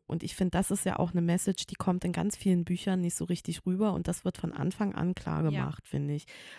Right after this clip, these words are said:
Speaker 1: Und das ist was, was diese Bücher, finde ich, richtig gut machen.
Speaker 2: Ja.
Speaker 1: Ich gl-, ich glaub einfach, ich mag immer nicht, wenn das so gefühlt dann so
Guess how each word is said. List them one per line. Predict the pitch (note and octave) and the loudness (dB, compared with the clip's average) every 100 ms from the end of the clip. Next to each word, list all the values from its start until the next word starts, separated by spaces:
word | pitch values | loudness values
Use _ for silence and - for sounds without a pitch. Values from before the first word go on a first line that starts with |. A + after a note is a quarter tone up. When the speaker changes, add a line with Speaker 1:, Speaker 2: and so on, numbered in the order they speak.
| - | -14
Speaker 1:
Und | - F3+ | -6 -2
das | F#3+ | 0
ist | G3 G3+ | 0 2
was, | F#3 - | 0 0
was | F#3 - | -4 -2
diese | F3 E3 | -2 0
Bücher, | D#3+ G3 A3+ G#3 | 2 2 4 2
finde | G3+ F3+ F3 F3 | 4 2 4 4
ich, | F#3 - _ _ _ _ _ _ - | 2 -4 _ _ _ _ _ _ 2
richtig | F#3+ - F#3+ - | 2 2 -4 0
gut | F3 E3 | 0 0
machen. | D3 C#3+ D3 C#3 D3 - | 2 0 2 0 0 -4
Speaker 2:
Ja. | F#3+ F3+ _ _ _ _ | -16 -18 _ _ _ _
Speaker 1:
Ich | - - - | -10 -10 -12
gl-, | - - | -10 -8
ich | - - | -8 0
glaub | G3 F#3+ - | 4 4 4
einfach, | F#3 G3 G#3 - | 0 0 -2 -4
ich | - | -4
mag | F3+ G#3 | -2 -2
immer | - G3 | -2 -2
nicht, | G3 G3+ - | -2 -4 -4
wenn | F#3 | -4
das | F3+ - | -4 -8
so | - F#3+ F#3+ G3 _ - - - _ _ _ | -8 -6 -6 -8 _ -20 -20 -20 _ _ _
gefühlt | G3 - - G#3 A3+ A3+ - - | -10 -8 -4 0 0 0 -6 -10
dann | - G3+ G3+ | -4 -2 -2
so | F#3 F#3 F3+ | -4 -6 -6